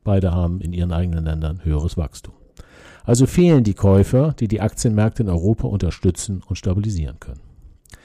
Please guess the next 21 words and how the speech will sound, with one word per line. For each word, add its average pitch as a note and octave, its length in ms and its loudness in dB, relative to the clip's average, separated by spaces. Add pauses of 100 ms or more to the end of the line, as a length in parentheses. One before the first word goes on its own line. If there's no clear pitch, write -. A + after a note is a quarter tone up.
(380)
Wie B2 60 6
bereits D3 380 2
erwähnt, G2 640 0
waren G#2+ 220 2
fünfundachtzig F3+ 720 0
Prozent - 380 0
der G2+ 100 2
Marktteilnehmer A#2+ 680 0
Anfang B2 360 -2
Juli B2+ 340 -2
der G#2+ 100 -4
Überzeugung, G#2 720 2 (380)
dass A2 160 2
sich A2+ 100 0
das - 180 0
Wirtschaftswachstum A#2 800 0
in A#2 100 0
den A2 160 2
U G2+ 160 0
S F#2 140 0
A G#2 360 0